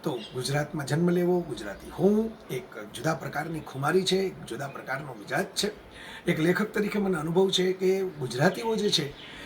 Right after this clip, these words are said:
એ ભાષાને એટલો પ્રેમ તો કરે જ છે કે જેને કારણે અમારા જેવા લોકો માત્ર લખી બોલીને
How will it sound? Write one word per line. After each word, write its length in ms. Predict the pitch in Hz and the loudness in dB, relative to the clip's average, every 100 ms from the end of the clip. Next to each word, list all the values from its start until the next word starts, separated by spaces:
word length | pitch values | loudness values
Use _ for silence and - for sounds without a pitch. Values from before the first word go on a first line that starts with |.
| - | 4
એ 400 | 180 196 190 - | 8 10 8 2
ભાષાને 440 | 135 123 - 170 190 | 0 2 2 2 0
એટલો 440 | 202 - 143 185 | -2 -6 0 0
પ્રેમ 260 | 185 185 196 | 4 4 4
તો 100 | 208 | 2
કરે 200 | 196 196 | 4 2
જ 80 | - | 4
છે 160 | 190 | 2
કે 100 | 190 | 4
જેને 220 | 170 175 | 2 2
કારણે 260 | 175 170 175 | 2 0 0
અમારા 220 | 151 165 | 0 0
જેવા 240 | 160 165 160 | 0 0 0
લોકો 260 | 151 151 | -2 -2
માત્ર 300 | 147 - 160 | -4 -4 -8
લખી 420 | 143 107 - - | -8 -8 -8 -2
બોલીને 420 | 214 156 151 139 | 2 2 0 -6